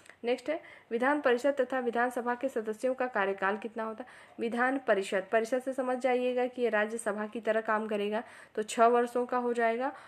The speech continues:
और विधानसभा के सदस्यों का पाँच वर्ष, क्योंकि विधानसभा भंग हो सकती है और इसका कार्यकाल पाँच वर्ष का होता है। ठीक है, और विधान परिषद अस्थायी है, अ, सॉरी, ये स्थायी है और इसे भंग किया नहीं जा सकता। नेक्स्ट है,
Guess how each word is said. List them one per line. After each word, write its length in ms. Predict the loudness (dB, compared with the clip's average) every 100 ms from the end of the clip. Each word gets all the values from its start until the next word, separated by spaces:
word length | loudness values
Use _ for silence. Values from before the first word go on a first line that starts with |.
| -4
और 120 | 0 2
विधानसभा 760 | 0 -2 -2 -2 -2 0 0
के 120 | 0
सदस्यों 460 | -2 -2 -2 -2 -4
का 120 | -4
पाँच 360 | -2 0 0 0
वर्ष, 180 | -2 -2
क्योंकि 260 | -4 -4 -6
विधानसभा 560 | -4 -2 -2 0 0
भंग 280 | 2 0 -2
हो 160 | -2 -2
सकती 400 | -2 -4 -6 -2
है 80 | 0
और 120 | 0
इसका 240 | -2 -2
कार्यकाल 420 | 0 0 0 -2
पाँच 280 | 0 -4 -2
वर्ष 160 | -6 -6
का 120 | -8
होता 300 | -8 -8 -8
है। 200 | -10 -12 _ -20 -20 -20 -12
ठीक 220 | -10 -6
है, 120 | -8 -10 -14 -2
और 280 | 2 2 2
विधान 380 | -2 -2 -2
परिषद 380 | 2 2 2 -2
अस्थायी 760 | 0 2 2 0 -4 -2 0 0
है, 160 | -2 -6 -14 -8 -4
अ, 240 | 0 0
सॉरी, 280 | 2 2 2
ये 180 | 0 -2
स्थायी 420 | 0 2 2 4
है 60 |
और 120 | 2 0
इसे 220 | -2 -2
भंग 220 | -2 -6
किया 260 | -2 -2 0
नहीं 180 | -2
जा 140 | -2 -4
सकता। 400 | -6 -12 -14 -8
नेक्स्ट 280 | -6 -4
है, 120 | -6